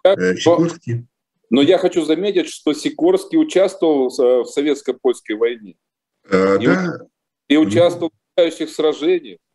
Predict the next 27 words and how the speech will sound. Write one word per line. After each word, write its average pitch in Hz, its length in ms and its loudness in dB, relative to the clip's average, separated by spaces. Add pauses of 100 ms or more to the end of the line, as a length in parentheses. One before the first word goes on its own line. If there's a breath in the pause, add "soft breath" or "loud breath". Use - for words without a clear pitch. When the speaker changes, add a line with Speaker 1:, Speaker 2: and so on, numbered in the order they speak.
(300)
Speaker 2:
Да, 95 200 -6
у 107 80 -4
него 127 220 0
Speaker 1:
И - 20 -4
Speaker 2:
была 143 300 -2
Speaker 1:
был - 140 0
Speaker 2:
интересная 113 600 -6
Speaker 1:
был 175 240 -2
автором 156 380 0
важ-, 156 200 0
важнейших 147 640 -4
побед. 147 440 0 (920 loud breath)
Speaker 2:
У 110 80 -2
него 165 200 0
была 160 200 2
интересная 151 560 -2
история. 156 840 -2
Он, 180 380 0 (420 loud breath)
э, 190 120 -4
в - 60 -8
каком-то 127 360 -4
смысле 131 400 -2
все 139 140 -2
время 151 200 2
конкурировал 127 800 -2
с - 200 -6 (720)
Пилсудским. 127 680 -4